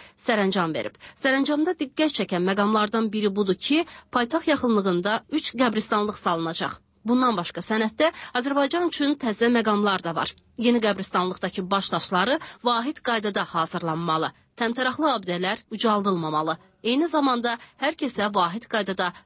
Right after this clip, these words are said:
torpaq ayrılmalıdır. Bu məqsədlə komissiya da yaradılıb. Ekspert Füqar Tofiqliyə görə icra başçısının qərarı gecikib, amma bununla belə düşünülür ki, sərəncam gec də verilsə təsirli olmalı, bəzi mənfi halların qarşısı alınmalıdır.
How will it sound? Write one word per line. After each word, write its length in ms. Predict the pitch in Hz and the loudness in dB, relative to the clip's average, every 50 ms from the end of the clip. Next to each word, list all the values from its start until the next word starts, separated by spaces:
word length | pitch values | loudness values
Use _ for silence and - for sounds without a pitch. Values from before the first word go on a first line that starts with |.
| _ _ | _ _
torpaq 400 | - 247 214 - - 185 170 170 156 | 0 0 0 0 -2 -2 0 0 0
ayrılmalıdır. 580 | 147 156 160 160 165 156 151 156 139 - 117 - - _ | 0 -2 -4 -2 0 2 2 2 0 -2 -4 -4 -6 _
Bu 120 | 254 294 320 | 2 4 4
məqsədlə 480 | 330 302 - - 233 208 - 190 180 175 - - _ _ | 4 2 0 -2 -2 0 2 0 0 0 -4 -14 _ _
komissiya 420 | - 240 220 208 190 - - 156 147 | -2 0 2 2 0 0 -2 -2 -2
da 60 | 160 | 0
yaradılıb. 480 | 160 160 160 156 143 147 143 127 - - _ _ _ - - - _ - - | 0 2 0 0 0 -2 -4 -4 -4 -8 _ _ _ -20 -20 -20 _ -2 0
Ekspert 360 | 339 - - - 370 370 - | 0 0 0 0 0 0 2
Füqar 300 | - 294 254 269 269 269 - | 0 0 2 2 2 2 2
Tofiqliyə 480 | 269 226 208 - 190 - 208 202 196 202 202 | 0 0 0 -2 -4 0 2 2 2 2 0
görə 220 | 226 247 269 269 262 | 2 2 4 2 2
icra 220 | 240 262 277 294 | 2 2 0 2
başçısının 540 | 277 285 247 233 - - - 226 208 196 190 185 | 2 0 0 0 -6 -4 0 2 2 2 2 2
qərarı 380 | 190 185 185 175 175 202 226 - | 2 2 2 2 2 0 -2 0
gecikib, 460 | 240 226 196 - - - 196 - - - - _ | 0 0 0 0 -2 -4 -6 -6 -6 -20 -4 _
amma 260 | 202 208 190 180 - - | 0 2 2 2 0 2
bununla 340 | 226 226 233 240 226 208 185 | 4 4 4 6 4 2 0
belə 160 | 185 175 170 165 180 | 0 0 0 0 0
düşünülür 380 | 202 - - 262 269 302 294 - | -2 0 2 2 2 2 2 4
ki, 100 | - 359 370 - - - - - - - | 2 2 2 0 -10 -14 -14 -12 0 2
sərəncam 400 | 320 311 311 302 285 359 370 339 | 2 4 4 4 4 4 4 4
gec 220 | 285 285 269 247 214 | 4 2 0 2 2
də 100 | 208 185 | 0 0
verilsə 400 | 190 180 180 180 - - - 311 320 - 285 | 2 0 0 -2 -2 2 2 2 2 2 0
təsirli 440 | 254 220 202 - - 185 190 202 214 | 0 0 0 -2 -4 -2 2 4 4
olmalı, 380 | 233 254 262 269 277 302 330 330 - - - _ - | 6 6 4 4 4 4 2 0 -2 -12 -16 _ 0
bəzi 300 | 220 226 214 208 202 185 | 2 2 2 2 0 0
mənfi 320 | 190 220 226 226 226 - 294 294 | 2 2 2 2 2 0 2 2
halların 380 | 285 233 208 202 190 175 170 165 175 | 2 2 2 0 -2 -2 -2 -2 0
qarşısı 420 | 190 190 196 190 - - - 302 294 | 0 0 0 -2 -6 -4 0 2 2
alınmalıdır. 640 | 277 247 220 208 202 185 180 175 160 143 110 - | 4 4 2 2 2 2 2 2 0 -4 -6 -8